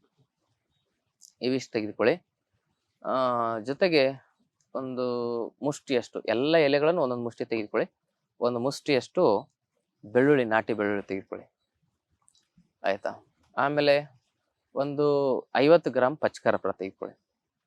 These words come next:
ಐವತ್ತು ಗ್ರಾಮ್ ಪಚ್ಕರ್ಪೂರ ಆಯ್ತಲ್ಲ? ಒಂದು ಇಪ್ಪತ್ತು ಎಮ್ ಎಲ್ನಷ್ಟು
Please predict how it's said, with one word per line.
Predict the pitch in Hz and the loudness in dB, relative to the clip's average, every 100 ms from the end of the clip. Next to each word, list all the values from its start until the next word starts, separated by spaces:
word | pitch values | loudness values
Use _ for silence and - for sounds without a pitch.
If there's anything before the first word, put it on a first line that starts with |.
| _ _ - | _ _ -2
ಐವತ್ತು | 123 120 - | 0 -2 -2
ಗ್ರಾಮ್ | 123 185 - | -4 -4 -6
ಪಚ್ಕರ್ಪೂರ | 135 - 110 - 113 _ _ _ _ _ _ _ _ _ _ _ _ _ _ _ _ _ 107 | -6 0 0 0 -10 _ _ _ _ _ _ _ _ _ _ _ _ _ _ _ _ _ -8
ಆಯ್ತಲ್ಲ? | 101 135 123 - _ _ _ _ _ _ _ 139 | -2 2 2 0 _ _ _ _ _ _ _ -4
ಒಂದು | 147 | -2
ಇಪ್ಪತ್ತು | 131 135 _ 185 180 156 | -2 -4 _ 4 6 4
ಎಮ್ | 131 127 | 2 2
ಎಲ್ನಷ್ಟು | 123 117 - 196 185 | -2 -4 -6 -4 -4